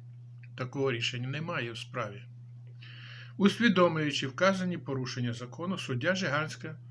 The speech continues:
все-таки прийняла справу до провадження та двадцять восьмого грудня дві тисячі двадцятого року ухвалила постанову,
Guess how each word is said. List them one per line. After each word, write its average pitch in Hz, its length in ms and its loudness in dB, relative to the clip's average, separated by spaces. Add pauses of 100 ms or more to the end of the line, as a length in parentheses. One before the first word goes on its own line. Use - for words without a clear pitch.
(360)
все-таки 160 420 0
прийняла 131 500 4
справу 123 440 -2
до 127 140 0
провадження 131 640 -4
та - 200 0
двадцять 139 520 4
восьмого 123 400 -4
грудня 127 420 -4 (300)
дві 139 80 -4
тисячі 175 340 2
двадцятого 131 540 2
року 139 240 -2
ухвалила 156 640 0
постанову, 120 840 -6